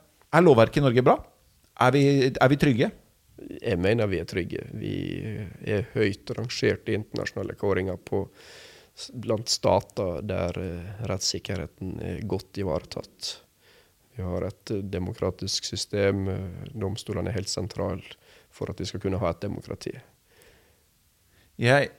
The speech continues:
Speaker 1: hørte en podcast som heter Inspirational Minds, som kommer snart. Den har jeg bare hørt en sånn råmateriale med, mm, Ørjan Wilhelmsen som intervjuer en som heter Morten Albeck, en dansk filosof,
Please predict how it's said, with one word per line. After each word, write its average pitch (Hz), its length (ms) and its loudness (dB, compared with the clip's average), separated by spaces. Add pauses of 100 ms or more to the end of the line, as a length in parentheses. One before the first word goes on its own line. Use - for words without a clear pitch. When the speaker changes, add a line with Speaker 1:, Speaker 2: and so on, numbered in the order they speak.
Speaker 1:
hørte 120 240 2
en 113 120 2
podcast 110 440 0
som 110 160 -2
heter 104 320 -2
Inspirational 110 760 -2
Minds, 185 360 0
som 120 140 -4
kommer 98 260 -2
snart. 101 540 0
Den 104 100 -2
har 101 120 -4
jeg 101 120 -4
bare 98 160 2
hørt 98 200 0
en 92 80 -2
sånn 85 200 -2
råmateriale 87 760 0 (360)
med, 101 420 4
mm, 98 480 -2
Ørjan 98 260 4
Wilhelmsen 92 420 -2
som 110 120 -4
intervjuer 95 320 0
en 98 100 -2
som 113 120 -6
heter 127 140 -4
Morten 131 220 -4
Albeck, 123 400 2
en 107 160 0
dansk 98 320 0
filosof, 104 500 -4